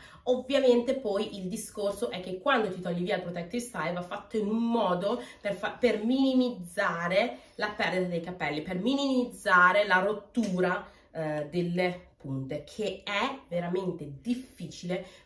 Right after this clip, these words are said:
quando si possiede un capello afro,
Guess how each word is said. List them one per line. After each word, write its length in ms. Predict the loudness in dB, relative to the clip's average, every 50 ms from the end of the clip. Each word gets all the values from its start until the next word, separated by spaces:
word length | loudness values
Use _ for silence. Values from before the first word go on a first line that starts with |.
| _
quando 440 | _ -2 2 2 2 2 0 -4 -6
si 200 | -10 -12 -12 -14
possiede 920 | -12 -12 -12 -10 -10 -12 -10 -8 -4 -2 -2 -2 -2 -2 -4 -6 -6 -8 -8
un 160 | -10 -8 -6 -6
capello 720 | -6 -8 -10 -8 -6 -6 -4 -6 -6 -6 -6 -8 -10 -10 -14 -20 _ _ _ _
afro, 840 | -2 0 0 -2 -4 -6 -10 -8 -6 -6 -6 -6 -10 -14 _ _